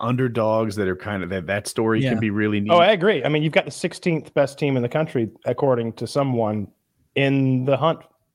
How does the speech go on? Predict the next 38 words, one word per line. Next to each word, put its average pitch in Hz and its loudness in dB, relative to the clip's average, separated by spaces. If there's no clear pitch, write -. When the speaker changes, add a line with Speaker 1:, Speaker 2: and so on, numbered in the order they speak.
Speaker 3:
It's - -6
pretty 131 -4
cool. 135 0
Speaker 2:
Mm-hmm. 123 0
I - -18
mean, 139 0
starting 180 2
from 160 2
the 143 2
Final 135 2
Four 127 2
isn't 123 2
nearly 123 2
as 117 0
interesting 120 0
for, 127 -2
like, 117 0
me 123 2
as 117 0
a 117 2
very, 117 0
very 127 0
casual 117 -4
w-, 127 -2
viewer. 123 0
Whereas 120 0
if 117 -4
there 135 0
was 123 0
more 135 4
of 131 -2
a 131 2
fleshed 127 -2
out 131 0
Speaker 3:
Oh, 185 8
you 180 2
said 170 -2
eight. 127 -2